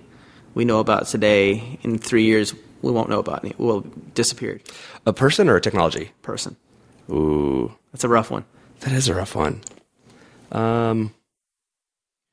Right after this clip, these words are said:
Speaker 1: Who will be off on an island, or it didn't work out, or who, who, like, w-, is all over Twitter today, and, and in three years will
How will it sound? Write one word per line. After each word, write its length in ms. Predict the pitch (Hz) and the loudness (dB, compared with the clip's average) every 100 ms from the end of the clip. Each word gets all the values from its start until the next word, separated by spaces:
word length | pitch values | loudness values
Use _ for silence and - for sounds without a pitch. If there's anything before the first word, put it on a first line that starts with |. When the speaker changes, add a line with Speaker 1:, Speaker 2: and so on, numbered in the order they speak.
| _ | _
Speaker 1:
Who 220 | - 180 | 2 4
will 100 | 196 165 | 4 4
be 140 | 151 | 4
off 240 | 127 156 | 4 4
on 60 | 180 | 2
an 80 | 160 | 2
island, 720 | 127 135 139 135 139 135 135 | 4 4 2 2 0 -2 -4
or 320 | - 117 113 120 - - - - - | -2 -2 -2 -4 -10 -16 -16 -16 -6
it 100 | 135 | -2
didn't 200 | 131 143 | 0 2
work 220 | 143 135 | 2 2
out, 220 | 135 120 | 2 2
or 60 | 113 | 2
who, 220 | 107 175 - - - | 2 0 -2 -10 2
who, 320 | 202 254 247 | 4 6 6
like, 260 | 208 170 | 4 2
w-, 240 | - 180 190 | -2 0 4
is 140 | 170 | 4
all 160 | 170 180 | 4 4
over 160 | 214 214 | 6 6
Twitter 260 | 214 190 | 4 4
today, 320 | 185 165 151 | 4 6 6
and, 200 | 135 135 | 4 2
and 260 | 131 135 120 | 0 -2 -2
in 160 | 139 135 | -4 -4
three 200 | 156 147 | 0 2
years 200 | 139 127 | 2 2
will 340 | 123 123 - | 0 0 -6